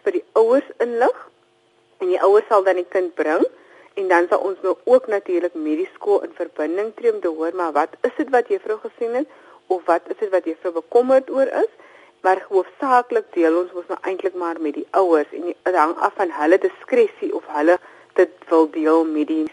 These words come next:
skool self. So soms is dit 'n dokter of die ouers het miskien die eerste keer na die dokter toe gegaan en gesê hulle is bekommerd oor hulle kind. Die kind is huilerig of slaap nie goed nie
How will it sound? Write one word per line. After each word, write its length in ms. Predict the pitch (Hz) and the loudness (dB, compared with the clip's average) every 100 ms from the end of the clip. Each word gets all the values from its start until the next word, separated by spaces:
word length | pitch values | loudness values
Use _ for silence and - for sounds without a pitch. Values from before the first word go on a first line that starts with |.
| - | -10
skool 320 | - 160 151 - | -4 -2 -4 -4
self. 320 | 185 151 - - _ - - - _ - | -2 -2 -4 -12 _ -20 -20 -20 _ 4
So 200 | 226 220 | 4 4
soms 280 | 320 302 294 311 | 2 2 4 2
is 80 | |
dit 260 | 311 247 226 | 2 0 2
'n 100 | 185 | 0
dokter 520 | - 160 - - 311 381 | 2 -2 -2 0 4 4
of 80 | |
die 140 | - - | 2 2
ouers 260 | 415 453 | 6 6
het 140 | - 415 | 4 -12
miskien 300 | 403 - 208 | -12 -6 -4
die 140 | - | 0
eerste 220 | 196 - 208 | 0 -2 2
keer 180 | 202 | 2
na 120 | 190 165 | 2 0
die 140 | 147 | -2
dokter 420 | 151 156 - 262 | -2 -2 0 -2
toe 120 | 262 262 | 0 -2
gegaan 380 | 277 - 311 | -2 0 2
en 120 | 269 - - - | 2 -2 -14 -4
gesê 240 | 202 220 196 | 0 4 6
hulle 160 | 160 | 6
is 100 | 165 | 2
bekommerd 520 | 156 - 233 254 269 | -2 4 4 6 4
oor 120 | - 247 | 6 4
hulle 200 | 254 254 | 4 0
kind. 260 | - 302 466 - - - - | 4 4 2 -6 -20 -20 -6
Die 100 | - | 2
kind 120 | 202 180 | 2 2
is 180 | - | -4
huilerig 640 | 147 147 185 247 277 294 - | -2 2 6 6 6 4 2
of 160 | - - _ _ _ _ - | -6 -6 _ _ _ _ 0
slaap 360 | 233 247 262 | 4 4 2
nie 120 | 262 262 | -4 -4
goed 300 | - 269 269 | -2 -4 2
nie 160 | 302 | 2